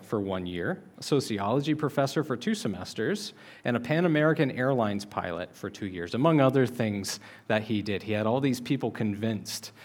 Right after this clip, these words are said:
and he actually did these things. He wrote a book about it. There was a movie produced called Catch Me If You Can. I don't endorse the movie, but the illustration works. He lied his way into all kinds of things, convincing people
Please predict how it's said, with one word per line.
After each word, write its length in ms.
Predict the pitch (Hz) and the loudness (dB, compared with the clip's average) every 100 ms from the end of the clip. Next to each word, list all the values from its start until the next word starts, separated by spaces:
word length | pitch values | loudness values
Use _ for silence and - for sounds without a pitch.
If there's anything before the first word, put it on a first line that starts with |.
| - | -12
and 120 | 101 98 | -8 -2
he 80 | |
actually 440 | 107 139 - 120 110 | 2 2 2 0 0
did 400 | 113 120 120 - | 2 2 2 0
these 320 | 104 - - | 0 0 -2
things. 340 | - 107 101 | -2 -2 -4
He 140 | - 101 | -4 -2
wrote 240 | 113 113 | 0 0
a 20 | |
book 280 | 87 123 120 | 0 -2 0
about 340 | 107 107 104 107 | 0 0 0 -2
it. 180 | 104 - - | -4 -8 -2
There 100 | 120 | 2
was 100 | 113 | 2
a 60 | 98 | 2
movie 340 | 101 120 117 | 2 2 2
produced 540 | 110 113 107 110 110 - | 2 0 0 0 -2 -6
called 240 | 92 95 | -8 -4
Catch 280 | - 110 - | -2 -2 -2
Me 120 | 110 | -2
If 100 | 104 | -2
You 120 | 107 101 | -4 -6
Can. 420 | 113 101 104 107 - - | -4 -2 -4 -6 -12 -10
I 60 | - | -6
don't 220 | 113 120 | 0 2
endorse 400 | 110 101 131 143 | 0 2 2 2
the 80 | 139 | 2
movie, 320 | 131 170 226 | 2 2 2
but 200 | 220 143 | 0 -2
the 100 | 113 | 0
illustration 580 | 107 104 - 101 101 92 | -2 -2 -4 -4 -6 -6
works. 340 | 87 90 - - - _ _ _ _ - - - | -8 -10 -12 -16 -20 _ _ _ _ -20 -20 -8
He 120 | - 139 | 2 4
lied 480 | 123 107 123 151 | 4 4 6 4
his 220 | 156 147 127 | 4 4 6
way 240 | 131 143 | 6 8
into 220 | 135 139 | 6 2
all 420 | 110 135 139 147 | 0 4 4 4
kinds 640 | 147 - - 170 190 185 131 | -2 -6 0 0 2 0 0
of 180 | 98 87 | -2 -4
things, 400 | 107 87 95 - | -6 -6 -8 -4
convincing 840 | - 143 131 165 214 214 226 208 | 2 2 4 6 6 6 4 4
people 500 | 151 110 110 135 | 2 -2 0 0